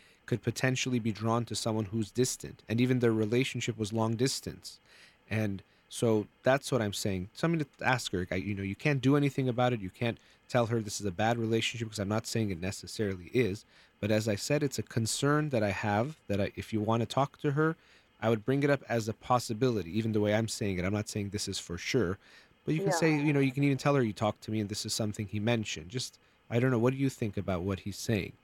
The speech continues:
Speaker 1: And then see what she says. And you say, "No, not at all," but at least maybe you give her an idea.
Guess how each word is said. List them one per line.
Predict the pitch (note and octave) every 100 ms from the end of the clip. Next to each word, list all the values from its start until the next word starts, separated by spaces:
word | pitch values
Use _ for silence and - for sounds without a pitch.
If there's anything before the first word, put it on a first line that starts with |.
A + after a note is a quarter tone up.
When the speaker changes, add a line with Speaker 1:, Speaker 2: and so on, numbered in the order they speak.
| -
Speaker 1:
And | G#2+ B2+
then | C#3
see | - C#3+
what | C#3
she | - A#2+
says. | A2+ F2
And | G2
you | G#2
say, | A2
"No, | A#2 B2
not | A#2 G#2+
at | G#2+
all," | D3+ E3 D#3 - - _
but | C#3+
at | D3
least | D#3 -
maybe | C#3
you | B2
give | A2 A#2+
her | A#2
an | F#2+
idea. | G2+ F#2+ G2+